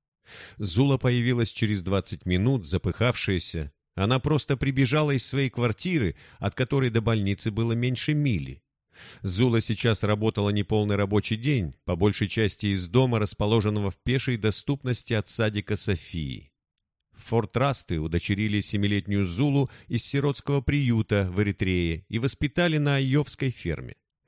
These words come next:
Ее приемная мать погибла из-за несчастного случая, и Зула стала общим ребенком всей большой семьи.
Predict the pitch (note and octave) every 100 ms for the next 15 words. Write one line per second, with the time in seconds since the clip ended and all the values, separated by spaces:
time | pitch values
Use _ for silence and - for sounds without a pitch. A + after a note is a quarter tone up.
0 | - - - G2+ A#2 C#3 D3 D3+ D#3 D3+
1 | D3 C#3+ C#3+ - C3 A#2+ A#2+ D3+ D3+ D3
2 | - A#2+ G#2+ C3 A#2+ - C3 - C3 B2
3 | - A2+ A2 - F2+ E2 D2 _ - -
4 | A2 G#2+ G#2+ G3+ F#3 D#3 - D#3+ D3+ D3+
5 | - D3+ C#3 C3+ C#3+ D3 C#3+ B2+ - D3+
6 | C#3+ A#2+ G#2+ G#2+ G2 - E2 C#2 B1+